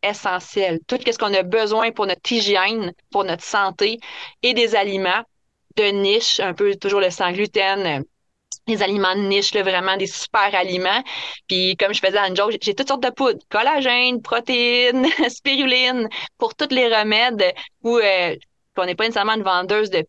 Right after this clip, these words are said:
pilules, mais des fois, des suppléments viennent pallier des, des carences. Puis c'est correct parce qu'en deux mille vingt-trois, malheureusement, il y a beaucoup de carences. Puis moi, je commence toujours par être propre.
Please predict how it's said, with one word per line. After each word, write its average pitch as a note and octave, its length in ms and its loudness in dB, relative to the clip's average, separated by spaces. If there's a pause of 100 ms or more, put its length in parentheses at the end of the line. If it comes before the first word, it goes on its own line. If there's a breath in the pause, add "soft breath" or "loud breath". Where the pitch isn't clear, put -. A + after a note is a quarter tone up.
pilules, A3 380 2
mais F3+ 140 -2
des F3+ 160 0
fois, G#3 360 0
des F3+ 120 -2
suppléments F#3+ 760 -2
viennent F3 280 -2
pallier G3 460 0
des, F3 280 0
des F3 140 -2
carences. G3 800 0
Puis - 120 -6
c'est G3 120 -2
correct G3+ 380 -2 (100)
parce F3+ 160 -2
qu'en F3 240 0
deux G3+ 140 0
mille G#3+ 160 0
vingt-trois, F#3+ 480 0 (300 loud breath)
malheureusement, F#3 880 0
il E3+ 100 -4
y - 20 2
a D#3+ 40 2
beaucoup E3+ 240 -6
de - 60 -18
carences. F3 540 -2 (260 loud breath)
Puis F#3+ 120 -6
moi, F#3+ 100 0
je - 80 -2
commence F3 320 -2
toujours F#3 300 0
par E3 180 0 (200)
être D#3+ 200 -2
propre. - 580 -4